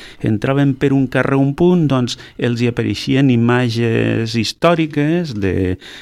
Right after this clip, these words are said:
de, de cent anys enrere, dels últims cent anys de la història d'Amposta, i amb textos sempre que era possible. És a dir, vam estar a un nivell de, de persones i col·lectius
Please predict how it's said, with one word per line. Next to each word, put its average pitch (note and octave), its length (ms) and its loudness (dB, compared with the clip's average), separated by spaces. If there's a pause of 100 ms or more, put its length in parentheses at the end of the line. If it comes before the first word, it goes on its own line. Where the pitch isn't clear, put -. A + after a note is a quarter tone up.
de, G2 280 0 (220)
de G#2 180 -2
cent C3+ 380 2 (100)
anys A#2 320 0
enrere, B2 560 -2 (140)
dels G2 320 0
últims A#2+ 400 0
cent - 180 -2
anys A2+ 240 -2
de G#2 80 -4
la G2+ 80 -6
història G#2+ 380 -2
d'Amposta, D3+ 480 0 (300)
i C#3+ 200 4
amb C3+ 240 6
textos D3 640 -4
sempre A#2 400 -2
que G2+ 160 -6
era F#2 100 -8
possible. F#2 560 -12 (360)
És A2+ 200 -2
a A#2+ 60 2
dir, B2 160 4
vam D3+ 240 4
estar D3 320 0
a - 20 2
un D3 160 4
nivell B2+ 460 2 (480)
de, G#2 1040 0
de G2+ 400 0 (720)
persones A2+ 800 2 (160)
i A#2+ 120 0
col·lectius A#2 760 0